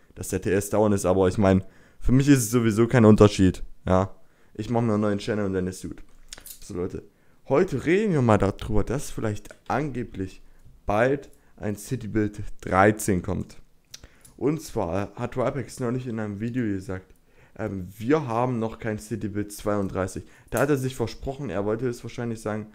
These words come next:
dreizehn oder sowas. Ich weiß es aber auch nicht mehr. Das heißt aber, wir haben noch kein. Das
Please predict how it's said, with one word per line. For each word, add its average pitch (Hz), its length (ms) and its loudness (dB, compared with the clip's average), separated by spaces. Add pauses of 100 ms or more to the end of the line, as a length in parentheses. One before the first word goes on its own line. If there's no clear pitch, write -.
(240)
dreizehn 139 500 0
oder 139 240 0
sowas. 143 440 -4 (500)
Ich - 140 -10
weiß 123 160 -2
es - 80 -12
aber 98 160 -2
auch 98 80 -4
nicht 107 120 -6
mehr. 92 140 -10 (500)
Das - 240 -10
heißt 196 360 -2
aber, 95 340 -6
wir 104 160 0
haben 104 360 -2
noch - 420 0 (180)
kein. 92 380 -2 (800)
Das - 320 -14